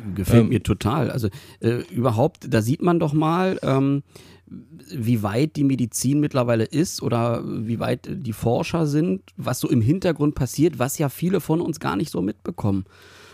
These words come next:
Speaker 1: Und, ähm, das, ich finde es ganz toll, auch nochmal hier auf meine Arthrose zu kommen, ne, wo das so eine Volkskrankheit ist, wo man dann die Menschen vom Leiden befreit. Und,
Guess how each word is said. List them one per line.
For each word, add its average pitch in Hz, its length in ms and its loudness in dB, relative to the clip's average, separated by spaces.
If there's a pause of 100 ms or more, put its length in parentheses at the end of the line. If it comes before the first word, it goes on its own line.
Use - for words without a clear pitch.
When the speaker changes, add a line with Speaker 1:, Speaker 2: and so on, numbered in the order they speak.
(160)
Speaker 1:
Und, 120 520 2
ähm, 113 460 2
das, - 260 -2
ich 120 160 -6
finde 156 200 0
es - 100 -10
ganz 147 240 0
toll, 170 320 0
auch 117 120 -2
nochmal 120 260 2
hier 120 100 0
auf 113 80 -4
meine 120 180 2
Arthrose 147 480 0
zu - 160 -4
kommen, 139 340 0
ne, 139 180 -2
wo 127 580 -4
das 113 140 -8
so 131 60 0
eine 120 100 2
Volkskrankheit 120 800 -2
ist, 160 220 -4
wo 131 60 -2
man 120 160 2
dann 120 140 0
die 120 100 2
Menschen 123 340 0
vom 123 160 2
Leiden 117 300 2
befreit. 139 420 0
Und, 123 140 2